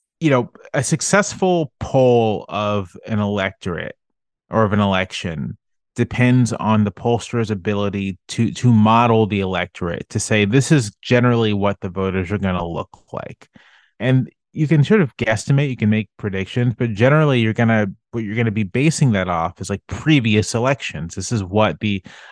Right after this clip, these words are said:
electorate in a midterm in this state has looked like in the past, and we should reliably assume this is what's, what's gonna look like in the future. The problem becomes when you move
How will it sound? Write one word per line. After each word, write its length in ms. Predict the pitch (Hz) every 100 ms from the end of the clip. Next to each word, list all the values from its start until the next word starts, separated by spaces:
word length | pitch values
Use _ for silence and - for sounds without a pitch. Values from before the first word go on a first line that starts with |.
| -
electorate 720 | 98 107 113 - 123 123 - - _ _ -
in 120 | 92
a 60 |
midterm 800 | 95 104 127 - - 120 117 110 - _ _
in 160 | - 85
this 180 | 95 117
state 480 | - 139 123 107 - _ _ _ -
has 220 | 87 90
looked 280 | 104 - 104
like 220 | 95 -
in 180 | 92 92
the 60 |
past, 600 | - - 151 101 82 -
and 140 | - 98
we 60 |
should 300 | 98 98 113 - - - _ - _ -
reliably 640 | 107 104 107 107 110 104
assume 320 | 101 - 104 90
this 160 | 87
is 100 | 98
what's, 140 | 90 - - -
what's 180 | 95
gonna 180 | - 95
look 140 | 90 92
like 180 | 98
in 80 | 92
the 80 | 87
future. 500 | - 120 120 - - _ - - _ _ _
The 60 | 120
problem 480 | - - 185 208 185
becomes 760 | 139 - 110 95 87 95 - - _ _ _
when 280 | 104 120 120
you 140 | 117
move 640 | 110 107 131 107 92 90